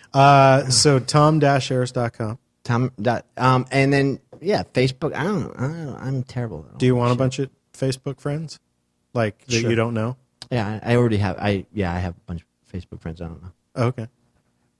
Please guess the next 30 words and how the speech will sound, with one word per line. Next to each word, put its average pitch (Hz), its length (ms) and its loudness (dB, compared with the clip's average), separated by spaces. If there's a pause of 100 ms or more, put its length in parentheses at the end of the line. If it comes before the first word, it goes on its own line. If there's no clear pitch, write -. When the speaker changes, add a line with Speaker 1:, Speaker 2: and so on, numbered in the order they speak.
(120)
Speaker 1:
Does 117 120 0
Speaker 2:
Um, 113 60 2
Speaker 1:
that, 120 280 -2
but 131 140 0
that 175 180 4
causes 127 320 2
you 117 120 0
probably 120 300 -2
not 107 160 -6
to 113 80 -8
post 113 260 -6
on 107 120 -10
Facebook 104 420 -12
as - 160 -14
much, 117 260 -14
Speaker 2:
No, 175 120 4
Speaker 1:
right? 143 60 2
Speaker 2:
I - 40 0
post 131 280 -4
everything. 101 440 -8 (160)
I, 107 100 -14
what 117 80 -8
Speaker 1:
Even, - 0 -
Speaker 2:
do 117 160 -2
you 123 60 -2
mean? 117 60 0
Speaker 1:
even 113 160 0
your 110 140 -2
personal 117 400 -4
stuff? 123 280 -8